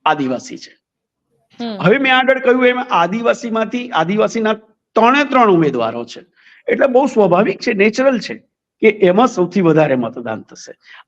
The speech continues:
Speaker 1: આ મતદાનની અંદર ટકાવારીનું વિભાજન જે જોવાઈ રહ્યું છે કે જે મતદાન થશે એમાંથી મોટા ભાગનો પોર્શન, ભાગ એ ચૈતર વસાવાને ભાગ જશે.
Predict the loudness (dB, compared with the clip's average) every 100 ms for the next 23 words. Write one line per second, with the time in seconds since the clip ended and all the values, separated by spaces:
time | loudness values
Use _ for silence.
0 | _ -2 0 0 0 0 0 -2 -2 -2
1 | -2 -4 0 2 2 0 -2 -2 -2 0
2 | 2 2 0 -2 -16 _ _ _ _ _
3 | -4 0 4 4 6 4 4 2 -2 -2
4 | -4 -2 2 2 0 -8 _ 0 0 2
5 | 2 2 2 -2 -4 0 0 0 0 0
6 | 0 -4 -6 -6 -6 2 2 4 2 4
7 | 2 2 0 -2 -4 _ _ _ _ 2
8 | 2 2 -2 -6 -8 _ _ 0 0 -2
9 | -10 _ _ 0 0 2 0 0 -2 -2
10 | -4 -4 -4 -4 -6 -8 -10 -12 -20 -20
11 | -20